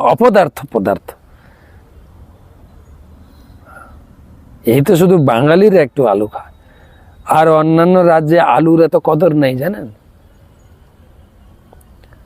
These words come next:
তখন রাজা কথা ঘুরিয়ে বলছেন, "আচ্ছা, বেগুনটা কেমন? বেগুনটা তো খুব ভালো, তাই না? বেগুনের ভাজা, ঝোল, ঝাল, হ্যাঁ, বেগুনের যদি একটু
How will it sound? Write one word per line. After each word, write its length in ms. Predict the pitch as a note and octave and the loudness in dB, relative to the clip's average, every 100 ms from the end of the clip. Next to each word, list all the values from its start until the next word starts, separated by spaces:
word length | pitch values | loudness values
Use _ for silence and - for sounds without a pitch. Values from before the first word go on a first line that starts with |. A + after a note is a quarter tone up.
| _ _ _ | _ _ _
তখন 200 | G3 G#3+ | 0 0
রাজা 360 | F#3 E3+ F3+ F3+ | 2 0 0 0
কথা 220 | D#3 D#3 D#3+ | -2 -2 -2
ঘুরিয়ে 380 | C3 D3 D3+ | 0 0 2
বলছেন, 440 | D3 D3 C3+ D3+ C#3 D#3 _ - - - | 2 0 -2 -6 -8 -10 _ -20 -20 -6
"আচ্ছা, 160 | C4 | -2
বেগুনটা 680 | F3+ C3+ E3 E3 C4 D4 C4+ | 0 0 0 2 2 2 -2
কেমন? 340 | - C#3+ F3+ F3+ _ _ - - _ - _ - - A#2 | -4 -10 -12 -16 _ _ -20 -20 _ -20 _ -20 -10 -4
বেগুনটা 540 | C3 D#3+ A3+ A3 A3 | 0 2 2 2 0
তো 100 | F#3+ | -2
খুব 260 | - F3+ C3 | -4 -4 -2
ভালো, 300 | B2 A#2 A2 | -2 -2 -2
তাই 160 | C3 | -2
না? 160 | F3 - - - - - - - - - - - - - | -2 -6 -18 -20 -20 -20 -20 -20 -20 -20 -20 -20 -20 -6
বেগুনের 460 | B2+ C3+ D3 D3 C3 | -2 2 2 2 0
ভাজা, 540 | A2 C3 D3 C#3 C3+ | 0 0 0 0 0
ঝোল, 460 | B2+ C#3+ C#3+ C#3 B2+ | -2 0 2 0 -2
ঝাল, 420 | B2+ C3+ D3+ C#3 - _ _ - - - - - - | -2 0 -2 -4 -12 _ _ -20 -20 -20 -20 -20 -20
হ্যাঁ, 200 | E3+ E3 C3 | -12 -8 -4
বেগুনের 500 | B2+ C3+ C#3+ D3+ C#3 | 0 2 2 0 0
যদি 220 | C#3+ D3 | 0 0
একটু 340 | D3 D#3 D#3 | 0 0 -2